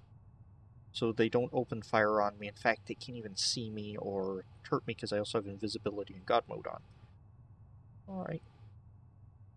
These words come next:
Doors open manually. A manual open of doors.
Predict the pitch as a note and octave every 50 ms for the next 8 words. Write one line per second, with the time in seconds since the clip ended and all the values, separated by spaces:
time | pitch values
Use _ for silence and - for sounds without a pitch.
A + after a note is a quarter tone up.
0 | - - - - - - C3+ - - - C#3+ D3+ D#3+ E3 - - C3 - - A2+
1 | A2+ A#2+ C#3 D#3+ E3+ F3+ F3 F3+ E3 D#3+ D#3+ E3 E3 E3 E3 E3 D#3+ D#3+ D#3 D#3
2 | - - - - - - - - - - - - - - - - C3 A#2+ A#2+ B2
3 | B2+ B2 A2+ A2 G#2+ G#2+ A2 - - G2 F#2+ - - - C#3+ D3+ D3+ D3 D3 D3
4 | D3+ D3 C#3+ C#3+ D#3 D3 - -